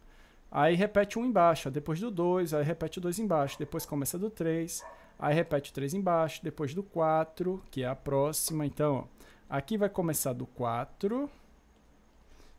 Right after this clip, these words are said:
opa, aqui vai começar do quatro e vai repetir o quatro embaixo, aí depois quatro e cinco, quatro e seis,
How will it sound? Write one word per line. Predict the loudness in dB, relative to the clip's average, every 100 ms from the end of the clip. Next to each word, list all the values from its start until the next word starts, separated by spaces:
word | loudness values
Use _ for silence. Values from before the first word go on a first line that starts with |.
| -20 -20 -12
opa, | -10 -8 -8 -6 -8 -16 -20 -20 -20 -20 -20 -20 -12
aqui | -12 -4 0
vai | 0
começar | 2 0 0 0 -2
do | -4
quatro | -4 -2 0 -2 -6 -8 -10 -20 -20 -20 -20 -20 -20 -10 -2
e | 4
vai | 6 6
repetir | 4 4 0 0 -4
o | -2
quatro | 0 0 0
embaixo, | 4 6 4 2 -8 -16 -20 -20 -20 -20 -10 0
aí | 2 2
depois | -2 -2 -2 -2 -8
quatro | -6 -6 -6 -6 -6
e |
cinco, | -4 -2 0 0 -2 -4 -4 -4 -6 -12 -20 -20 -20 -20 -20 -20 -20 -20 -20 -20 -20
quatro | -2 0 0 -2 -6
e | -4
seis, | -4 -2 0 0 0 -2 -2 -2 -4 -8 -8 -8 -10 -16